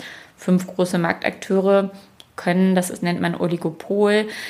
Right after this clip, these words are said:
sehr einfach ihre Marktmacht ausnutzen und Preise hochsetzen. So, und dann kommt eine Krise und dann denken eh psychologisch alle, die Preise dürfen steigen und dann machen die das auch, auch wenn's oft gar nicht mehr durch die Weltmarktpreise begründet war.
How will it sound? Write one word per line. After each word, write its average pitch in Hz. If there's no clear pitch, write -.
sehr 185
einfach 180
ihre 175
Marktmacht 214
ausnutzen 185
und 180
Preise 151
hochsetzen. -
So, -
und -
dann -
kommt 190
eine 180
Krise 247
und 185
dann 170
denken 170
eh 156
psychologisch 214
alle, 208
die 196
Preise 196
dürfen 196
steigen 185
und 185
dann 175
machen 175
die 165
das -
auch, -
auch -
wenn's 185
oft 185
gar 175
nicht 180
mehr 175
durch 175
die 170
Weltmarktpreise 175
begründet -
war. -